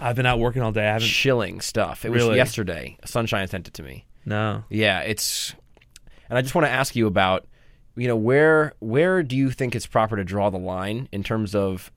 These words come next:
Speaker 2: how to show an image like that? If you have an image of a, a, a prominent figure who's been assassinated, you know,
Speaker 1: Yeah.
Speaker 2: w-, do you run it? Is it newsworthy? Is it vulgar?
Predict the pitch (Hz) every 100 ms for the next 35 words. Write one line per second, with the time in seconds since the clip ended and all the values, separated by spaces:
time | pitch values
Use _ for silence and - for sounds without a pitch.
0 | - - 107 95 - - 107 98 87 90
1 | 92 90 - - - - - - - 104
2 | 120 120 120 120 113 104 92 85 - 92
3 | 85 - - - - 92 - 92 - -
4 | - 110 113 - 104 90 90 90 90 87
5 | 85 95 98 - 80 71 62 - - -
6 | - _ _ - - 117 101 82 98 -
7 | 87 98 104 98 104 131 - 98 92 95
8 | 101 107 120 120 127 135 - - - 92
9 | 92 - - 92 101 110 110 131 143